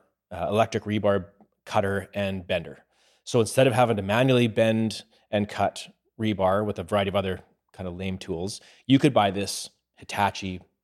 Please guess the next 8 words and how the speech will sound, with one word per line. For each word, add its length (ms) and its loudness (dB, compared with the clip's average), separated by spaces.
electric 500 0
bender, 240 -4
and 140 -6
it 40 4
would 260 0
bend 360 2
all 160 6
your 320 2